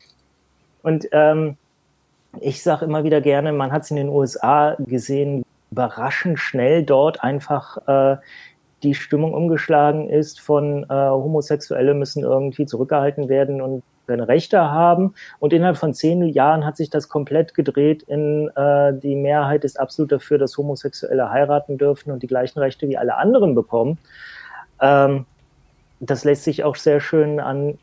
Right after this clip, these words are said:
diversen Kulturprodukten nachverfolgen, wie sich das da,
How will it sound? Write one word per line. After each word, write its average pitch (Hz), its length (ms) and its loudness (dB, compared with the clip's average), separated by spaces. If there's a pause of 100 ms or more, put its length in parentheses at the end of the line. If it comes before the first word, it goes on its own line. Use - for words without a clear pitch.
diversen 139 460 0
Kulturprodukten 143 680 -2
nachverfolgen, 156 680 0
wie 156 60 -4
sich 147 220 -6
das 151 200 -4
da, 151 400 2